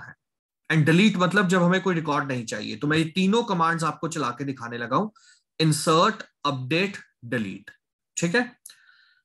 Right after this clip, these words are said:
So सिंटैक्स देखिएगा, सबसे पहले इंसर्ट का सिंटैक्स क्या है? इंसर्ट के केस में पहले लिखना है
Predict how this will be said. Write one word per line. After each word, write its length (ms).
So 140
सिंटैक्स 400
देखिएगा, 400
सबसे 300
पहले 220
इंसर्ट 500
का 100
सिंटैक्स 460
क्या 180
है? 220
इंसर्ट 500
के 100
केस 340
में 100
पहले 200
लिखना 320
है 120